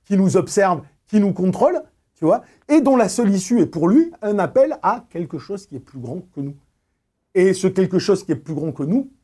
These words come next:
pour lui, dans son film, nous sauve. Littéralement. Et, euh, c'est pour ça que je tr-, je, je trouve que non seulement il est extrêmement cohérent, finalement, par rapport à toute l'œuvre de Shyamalan, et à ces questionnements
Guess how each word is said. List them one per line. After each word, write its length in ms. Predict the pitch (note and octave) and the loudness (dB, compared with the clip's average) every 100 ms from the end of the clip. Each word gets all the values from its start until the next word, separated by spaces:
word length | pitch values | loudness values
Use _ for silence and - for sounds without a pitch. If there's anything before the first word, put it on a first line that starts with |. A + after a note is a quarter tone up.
| _ | _
pour 220 | E3 D3 | -2 2
lui, 300 | C4 A4 - _ _ | 4 2 -2 _ _
dans 220 | B2+ F3 | -8 -6
son 180 | - C#3+ | -6 -10
film, 380 | - D4+ C#4 G#2 _ _ _ _ _ _ _ | -6 -6 -6 -10 _ _ _ _ _ _ _
nous 100 | F#3 | -10
sauve. 300 | F#3 D3+ A2+ - _ _ _ _ _ _ _ _ - | -4 -4 -4 -10 _ _ _ _ _ _ _ _ -14
Littéralement. 800 | B2+ D#3+ B3 A#3+ F3+ F#3 D3+ - _ _ _ _ _ _ _ - | -8 -4 -4 -2 -2 -2 -6 -14 _ _ _ _ _ _ _ -2
Et, 160 | F3 | 2
euh, 100 | F3+ G3 | 2 0
c'est 160 | F3 | -4
pour 120 | E3 | -4
ça 120 | - D4+ | -4 -2
que 60 | |
je 100 | F3+ | -2
tr-, 180 | E3+ C4+ | -4 -6
je, 160 | D3+ D#3+ F#3+ | -4 -2 0
je 140 | C#3 | -2
trouve 200 | F3 A3+ | -2 -4
que 80 | D3+ | 0
non 200 | F#3 B3+ | 2 2
seulement 320 | - G#3 A3 | 2 0 -2
il 120 | D#3+ | -2
est 40 | C3+ | -4
extrêmement 540 | - - D#3+ E3+ D3 - _ _ _ _ _ _ _ - | -8 -12 -8 -6 -8 -12 _ _ _ _ _ _ _ 0
cohérent, 500 | D#4 C#4+ A#3+ A#3+ - _ _ _ _ _ _ | 2 4 2 0 -6 _ _ _ _ _ _
finalement, 440 | F#3 F#3 F3 F#3+ | 0 0 2 0
par 140 | C#3+ C3+ | -2 -4
rapport 260 | C3+ D#3+ | -6 -6
à 60 | A#2+ | -6
toute 240 | - A#3+ | -8 -6
l'œuvre 100 | G#3+ | -2
de 80 | F3+ | -2
Shyamalan, 380 | E3 E3 E3 E3 | -2 -4 -4 -2
et 80 | G#3 | -2
à 60 | |
ces 180 | A#3 A3 | 0 -2
questionnements 500 | G3+ F#3+ C4+ F#4+ F4 | -4 -4 -4 -4 -6